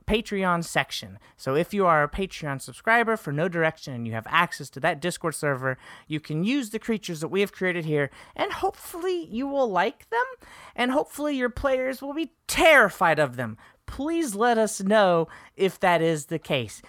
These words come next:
because it's time to move on, dear listeners, to your questions. Our first one comes from Tanglefoot.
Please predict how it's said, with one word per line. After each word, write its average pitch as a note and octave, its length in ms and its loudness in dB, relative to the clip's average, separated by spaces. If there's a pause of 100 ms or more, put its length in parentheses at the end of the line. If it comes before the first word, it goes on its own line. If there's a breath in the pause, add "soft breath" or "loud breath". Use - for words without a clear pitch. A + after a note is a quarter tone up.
(100)
because E3+ 320 -2
it's - 180 -8
time B3 440 2
to C#4+ 180 -6
move C4+ 320 -2
on, A#3+ 240 4
dear G#3 240 2
listeners, G3+ 460 -2
to - 160 -12
your G3 500 0
questions. - 680 -12 (240 loud breath)
Our D#3+ 120 6
first C4+ 440 0
one G#3+ 200 2
comes F#3 300 -2
from E3 160 -4
Tanglefoot. F3 600 -2